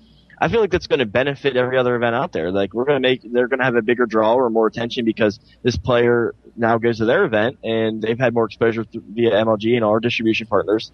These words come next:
It's not like we're trying to own their event or do anything malicious to them. It's,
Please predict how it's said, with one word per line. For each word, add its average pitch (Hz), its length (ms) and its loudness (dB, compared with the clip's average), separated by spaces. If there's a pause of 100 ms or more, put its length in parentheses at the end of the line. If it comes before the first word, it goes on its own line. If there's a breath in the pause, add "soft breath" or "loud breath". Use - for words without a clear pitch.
(380 soft breath)
It's 120 120 -4
not 151 140 2
like 135 160 0
we're 127 120 2
trying 127 420 0
to 120 280 -2
own 123 180 2
their 113 180 4
event 107 300 0
or 127 60 0
do 113 160 0
anything 113 260 0
malicious 110 340 -2
to 104 60 -4
them. 120 280 2
It's, - 260 -6